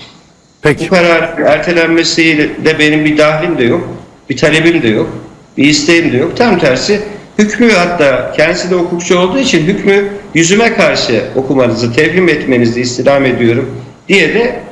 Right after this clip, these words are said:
Speaker 2: yirmi beş Temmuz'da söyledim. Bütün kurul üyeleri de biliyor. Bu sürecin uzamasından da en çok mağdur olan benim.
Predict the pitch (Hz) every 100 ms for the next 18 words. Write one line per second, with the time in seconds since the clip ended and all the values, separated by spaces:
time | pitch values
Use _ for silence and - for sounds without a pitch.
0 | - - 202 208 180 - 127 113 117 196
1 | 226 233 185 147 - - 151 143 135 120
2 | 117 113 107 107 98 95 139 202 - -
3 | - - 196 226 220 214 196 208 202 196
4 | 202 202 175 208 202 208 202 185 175 175
5 | 175 170 156 208 208 190 143